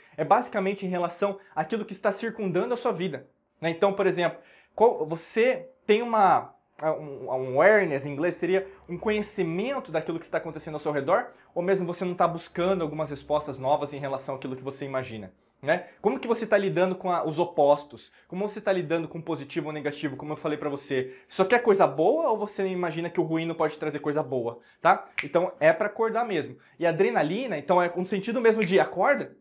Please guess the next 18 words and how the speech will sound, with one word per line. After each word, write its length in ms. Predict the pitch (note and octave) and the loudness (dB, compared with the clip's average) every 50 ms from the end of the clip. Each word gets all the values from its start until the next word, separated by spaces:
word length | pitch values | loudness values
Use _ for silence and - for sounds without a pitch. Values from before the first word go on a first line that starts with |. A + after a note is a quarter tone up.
| _ _ _ _ _ - | _ _ _ _ _ -4
né? 200 | D3+ E3+ - F#3+ - - | -2 -2 -2 -2 -4 0
A 80 | - | 0
adrenalina 400 | D3+ D3+ A3+ D#4+ D#4 G#3 B3+ F4+ | 0 2 2 -2 0 0 0 0
é 60 | G#4 G4+ | -2 -2
pra 180 | G4+ A4 - | 0 0 0
isso, 300 | G#3 A#3+ B3 - - - | 0 0 -2 -6 -10 -6
né? 220 | D#3+ G3+ A#3+ - - _ - | -4 -4 -4 -6 -10 _ -6
Acorda. 480 | - C#3+ - E3 F#3+ C4+ C#4 G3 C3+ - - - _ _ - | -6 -4 2 4 4 4 4 2 0 -6 -12 -20 _ _ -16
É 60 | C3+ | -12
pra 100 | - E3+ | -8 -8
um 40 | E3+ | -6
sentido 280 | E3+ F3+ F3+ G#3 F#3 | -6 -6 -6 -6 -6
de 60 | G3+ G3+ | -6 -6
você 220 | G3 F#3+ - A#3+ | -6 -4 -4 -6
acordar 400 | A3 A3+ - B3 A3 F#3 A#3 C4 | -6 -2 -2 -2 0 2 0 0
mesmo 260 | B3+ A#3 A3+ G3+ G#3+ | 0 -2 -4 -4 -4
em 40 | G3+ | -6
relação 460 | G3+ G#3 G#3 G3 G3 - G3+ G3+ G3 | -4 -4 -4 -6 -4 -4 -4 -4 -4